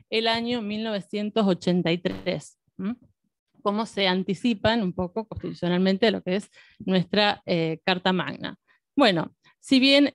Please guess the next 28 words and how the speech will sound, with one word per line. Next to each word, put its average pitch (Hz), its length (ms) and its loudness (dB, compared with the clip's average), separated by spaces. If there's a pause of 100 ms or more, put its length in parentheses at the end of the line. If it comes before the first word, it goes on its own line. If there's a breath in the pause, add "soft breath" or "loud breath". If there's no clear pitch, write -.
el 233 220 0
reconocimiento 208 840 -4
expreso 214 640 0
ya 196 400 -4
lo 196 260 -2
tenemos 202 680 -4 (160)
en 190 160 -4
el 190 100 -2
año 190 300 -2
noventa 175 280 -6
y 185 40 -10
cuatro 185 540 -2
a, 185 280 -4 (380 soft breath)
eh, 165 320 -8
nivel, 185 560 -2
eh, 170 180 -6
nacional 175 560 -4 (140)
con 180 200 -2
la 170 80 -4
sanción 175 440 -6
de, 180 340 -2
eh, 170 260 -8
la 175 140 -8
Carta 175 260 -8
Magna. 165 340 -8
También 330 320 -4
pensaba 330 600 -2
con, 277 320 2